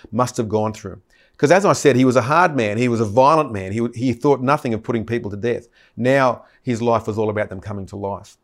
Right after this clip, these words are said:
But you look at the reality and the logic that he must have gone through. He denied Christ. He didn't believe in Christ. Then Christ himself met him. So there was an undeniability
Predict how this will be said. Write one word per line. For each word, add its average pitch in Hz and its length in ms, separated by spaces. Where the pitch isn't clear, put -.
But - 100
you 139 140
look 196 120
at 208 60
the 165 80
reality 131 540
and 110 140
the 110 40
logic 107 380
that 104 100
he 101 60
must 104 220
have 104 100
gone 98 220
through. 95 300
He 147 420
denied 151 460
Christ. 104 280
He 135 60
didn't 151 200
believe 131 320
in 123 80
Christ. 107 280
Then 117 100
Christ 143 320
himself 127 400
met 135 180
him. 120 160
So 117 200
there 123 140
was 117 140
an 127 80
undeniability 127 960